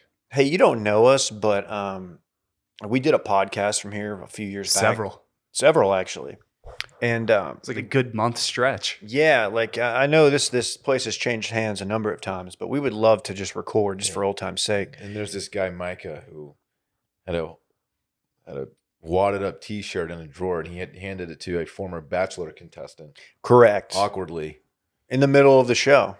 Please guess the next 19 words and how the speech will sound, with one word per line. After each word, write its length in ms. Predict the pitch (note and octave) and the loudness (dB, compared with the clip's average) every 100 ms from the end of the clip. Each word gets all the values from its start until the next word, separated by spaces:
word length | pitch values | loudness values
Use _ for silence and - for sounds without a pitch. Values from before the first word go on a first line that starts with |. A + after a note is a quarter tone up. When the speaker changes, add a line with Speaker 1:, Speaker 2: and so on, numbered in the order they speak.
| _ | _
Speaker 3:
Yes. 460 | G2 A2 F#2 - - | -8 -6 -6 -10 -10
Speaker 1:
And 200 | A2 A2+ | -6 -2
I 80 | A2 | -2
can't 280 | B2+ B2 A#2+ | 0 0 4
let 120 | A#2+ | 4
it 80 | A2 | 4
go. 260 | A#2 G#2 G2 | 0 -2 -8
It's 100 | _ | _
something 240 | - A2 A#2+ | -8 -6 -6
I 100 | G#2+ | -6
think 220 | - A2 | -6 -4
about 340 | A2 A2 - - - _ _ _ | 0 0 -2 -8 -20 _ _ _
often. 440 | - A#2 - F#2+ F#2 _ - - - _ _ _ _ _ _ _ _ | -2 -2 -2 -12 -16 _ -20 -20 -20 _ _ _ _ _ _ _ _
We're 100 | C#3+ | 8
gonna 100 | F3+ | 10
have 140 | D#3+ | 10
fun 180 | - D3 | 10 6
today, 200 | B2+ A2 | 6 4
though. 220 | F#2+ F2 | 2 -4